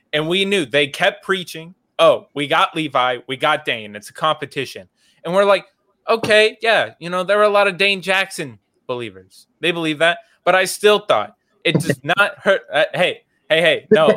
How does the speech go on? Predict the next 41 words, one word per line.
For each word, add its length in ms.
look, 260
I, 320
I, 280
I 180
one 220
hundred 280
percent 400
was 200
like, 180
"Hey, 320
I 140
want 320
Dane 240
to 80
compete 380
for 240
it." 120
But 140
I 80
also 560
wouldn't 200
have 80
minded 460
bringing 280
in 140
a 20
Steven 400
Nelson, 320
someone 480
else 240
to 100
compete 460
for 320
it, 160
just 300
because, 540
like, 340
I 120
didn't 360
want 240
it 100